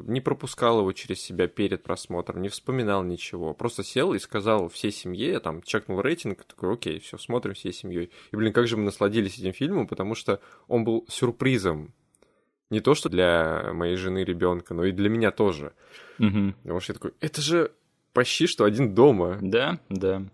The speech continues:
Speaker 1: Кото-, о котором я никогда не думал в таком вот разрезе, потому что, ну, посмотрели мы с тобой его один раз в детстве. Ты вот, а, потом еще раз переоткрыл для себя, блин,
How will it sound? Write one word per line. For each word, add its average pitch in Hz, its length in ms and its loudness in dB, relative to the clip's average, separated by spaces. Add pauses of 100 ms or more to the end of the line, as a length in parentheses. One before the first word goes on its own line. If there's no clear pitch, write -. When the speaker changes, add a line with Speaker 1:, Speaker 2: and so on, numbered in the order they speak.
(100)
Speaker 1:
Кото-, 120 300 2
о 120 140 0
котором 147 460 4
я 98 200 6
никогда 107 460 4
не 113 140 2
думал 104 360 2
в - 100 -14
таком 87 360 -2
вот 80 120 -8
разрезе, 92 460 0
потому 87 260 0
что, - 220 -4
ну, 95 220 2 (200)
посмотрели 110 520 4
мы 95 100 2
с - 60 -6
тобой 98 200 4
его 85 120 6
один 90 220 2
раз 82 160 2
в 78 80 -10
детстве. 78 380 -2
Ты 127 120 6
вот, 107 180 6
а, 90 60 4
потом 98 400 2
еще 98 240 0
раз 95 120 0
переоткрыл 143 520 2
для 107 100 0
себя, 85 320 0
блин, 76 260 -4